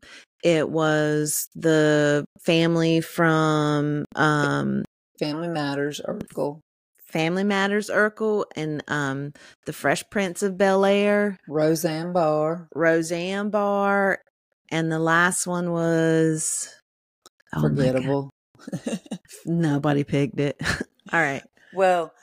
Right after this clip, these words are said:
Speaker 2: you know, when you first asked me this, the first thing I thought of, like, I, my first instinct was the Walshes from nine oh two one oh.
Speaker 1: That was not an option.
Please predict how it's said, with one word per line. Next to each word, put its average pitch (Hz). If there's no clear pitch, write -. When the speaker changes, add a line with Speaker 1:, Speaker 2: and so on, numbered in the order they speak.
Speaker 2:
you 208
know, 226
when 196
you 185
first 165
asked 151
me 143
this, 139
the 143
first 143
thing 143
I 143
thought 139
of, 131
like, 135
I, 143
my 156
first 160
instinct 160
was 139
the 160
Walshes 143
from 156
nine 143
oh 143
two 139
one 135
oh. 101
Speaker 1:
That 165
was 160
not 147
an 127
option. -